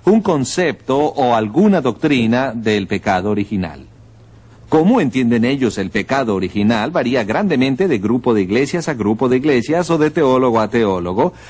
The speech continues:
pero al menos esto es virtualmente universal y acordado,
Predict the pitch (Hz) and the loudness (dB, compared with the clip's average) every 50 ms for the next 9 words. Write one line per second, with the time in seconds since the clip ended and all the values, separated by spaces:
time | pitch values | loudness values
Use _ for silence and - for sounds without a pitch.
0 | - - - - 196 214 214 214 208 202 202 208 220 247 240 208 151 120 110 117 | -20 -8 -2 0 2 2 4 4 2 4 2 2 2 2 2 0 0 0 2 2
1 | 143 185 180 165 - 185 208 202 - - 180 165 147 135 135 139 147 143 - - | 0 0 -2 -2 -2 -2 -2 -2 0 0 0 2 2 2 2 0 -2 -2 -4 -2
2 | 139 135 127 117 - - 175 196 220 214 196 160 143 147 156 156 147 135 - 160 | -2 -2 -2 -2 0 2 2 4 4 4 2 2 2 0 0 0 0 0 0 2
3 | 151 139 131 123 117 120 110 107 - 104 101 98 101 117 120 123 139 147 139 - | 2 2 2 2 2 0 -2 -2 -2 -2 0 0 -2 -2 -2 -2 -2 -2 -2 0
4 | - 139 131 135 175 185 160 117 104 95 110 143 160 | -2 -2 -2 0 0 0 0 0 -2 -2 -2 -2 -4